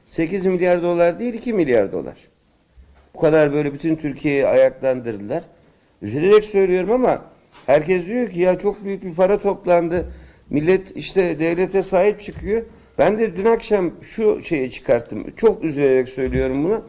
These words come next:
Millet devlete güvenmiyor. Millet devlete güvenmiyor. Güveniyor olsa çok çok daha büyük yardımlar yapılması lazım.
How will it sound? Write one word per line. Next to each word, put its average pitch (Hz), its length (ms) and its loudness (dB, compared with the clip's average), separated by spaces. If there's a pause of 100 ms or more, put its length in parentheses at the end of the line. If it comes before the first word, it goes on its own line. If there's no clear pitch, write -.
(360)
Millet 214 380 6
devlete 190 400 2
güvenmiyor. 156 580 0 (2250)
Millet 196 280 2
devlete 180 420 2
güvenmiyor. 127 560 -2 (600)
Güveniyor 226 500 4
olsa 247 460 0 (720)
çok 240 260 0
çok 170 220 2
daha 156 240 2
büyük 127 240 -6
yardımlar 110 560 0 (180)
yapılması 104 560 -6
lazım. 85 320 -8